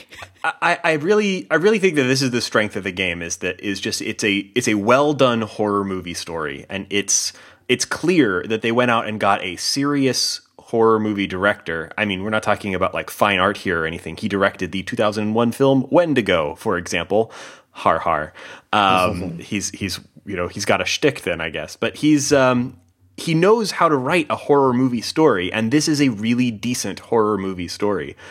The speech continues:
Speaker 2: And the, the characters are all pretty well done for horror movie characters. You know, um, the, the, the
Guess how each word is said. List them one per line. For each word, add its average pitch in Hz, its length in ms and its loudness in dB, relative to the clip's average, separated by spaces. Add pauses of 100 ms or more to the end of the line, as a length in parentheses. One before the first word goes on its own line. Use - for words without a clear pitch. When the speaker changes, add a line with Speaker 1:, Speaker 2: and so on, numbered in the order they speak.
(380)
Speaker 2:
And 151 260 2
the, 147 140 2
the 151 220 -2
characters 196 480 0
are 120 120 0
all 156 400 4 (400)
pretty 233 440 2
well 160 340 4
done 110 440 2
for 120 200 -2
horror 123 320 2
movie 117 260 0
characters. 131 600 -2 (240)
You 123 100 2
know, 113 140 2
um, 101 420 0 (200)
the, 120 160 2
the, 110 320 2 (380)
the 107 520 0